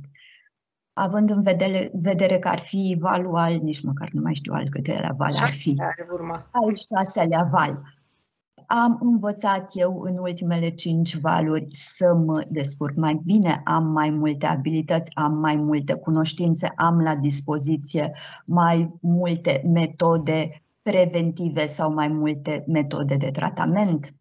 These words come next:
Speaker 1: Le pot folosi pe astea? Pentru că nu mai suntem atât de neajutorați în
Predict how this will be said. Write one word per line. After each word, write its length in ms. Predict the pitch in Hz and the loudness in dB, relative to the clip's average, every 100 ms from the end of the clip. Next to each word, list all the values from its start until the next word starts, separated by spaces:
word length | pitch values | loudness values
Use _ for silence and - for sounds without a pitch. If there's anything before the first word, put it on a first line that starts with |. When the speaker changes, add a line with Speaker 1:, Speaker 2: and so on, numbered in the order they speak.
| _ - 160 | _ 0 4
Speaker 1:
Le 100 | 170 170 | 4 2
pot 240 | 170 170 - | -2 -4 -8
folosi 520 | - 151 151 151 147 143 | -12 -6 -4 -4 -4 -4
pe 120 | 143 | -2
astea? 580 | 165 208 - 165 165 170 - _ _ _ _ _ _ _ _ _ | 0 -2 -4 -6 -6 -6 -16 _ _ _ _ _ _ _ _ _
Pentru 260 | - 156 170 | -4 -4 -4
că 120 | 165 | -4
nu 100 | 160 | -2
mai 180 | 208 208 | 0 0
suntem 340 | - 175 170 196 156 | -2 -8 -6 -2 -2
atât 300 | 151 175 170 - | -4 -8 -10 -6
de 120 | 156 | -2
neajutorați 1160 | 151 165 156 151 151 151 147 160 156 - - - - | 0 2 2 0 -6 -6 -2 0 0 -4 -14 -14 -8
în 380 | 156 156 156 | 0 2 2